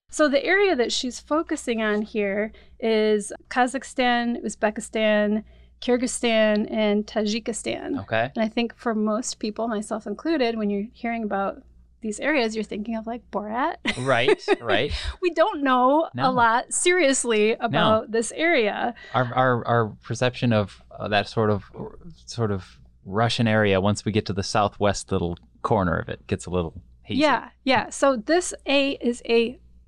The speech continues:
Speaker 1: gorgeous book.
Speaker 2: Yeah.
Speaker 1: Uh, it's just beautiful. And she really just embeds herself in the culture. She interviews a lot of people.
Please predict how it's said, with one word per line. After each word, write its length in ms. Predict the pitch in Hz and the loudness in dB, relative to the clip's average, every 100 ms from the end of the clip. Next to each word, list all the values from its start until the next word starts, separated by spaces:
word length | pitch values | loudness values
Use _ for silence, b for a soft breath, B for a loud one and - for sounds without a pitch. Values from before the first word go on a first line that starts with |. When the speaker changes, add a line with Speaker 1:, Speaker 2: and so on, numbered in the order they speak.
| _ | _
Speaker 1:
gorgeous 440 | 247 254 220 220 | 2 4 2 -4
book. 320 | - - - - | -4 -4 -4 -4
Speaker 2:
Yeah. 220 | 220 117 98 | -8 -8 -2
Speaker 1:
Uh, 200 | 226 214 | 0 0
it's 240 | 220 214 - | -2 -6 -6
just 280 | 269 277 233 | -4 -4 -4
beautiful. 640 | 233 247 233 - 196 190 208 B B B - | -4 0 -2 0 -2 -2 -4 B B B -4
And 300 | 233 226 202 | 0 2 2
she 480 | - 294 294 277 - 220 247 | 2 2 2 2 -2 -6 -2
really 560 | 277 285 247 214 208 - - 226 | 0 2 2 2 0 -2 -12 -2
just 360 | 240 226 - - | 0 0 -2 -2
embeds 460 | 220 202 220 233 | -2 2 2 2
herself 480 | - 233 - 233 220 | -2 -2 0 -2 -2
in 100 | 226 | -2
the 80 | 208 | -2
culture. 520 | 214 214 214 - 208 | 0 -2 0 0 -2
She 240 | 202 - 226 | -2 -4 -2
interviews 480 | 226 220 214 202 208 | 0 0 -2 -4 -4
a 60 | |
lot 360 | 202 208 220 233 | -4 0 2 2
of 180 | 247 - | 0 -6
people. 680 | - 226 220 214 214 214 | -6 -6 -4 -2 -2 -2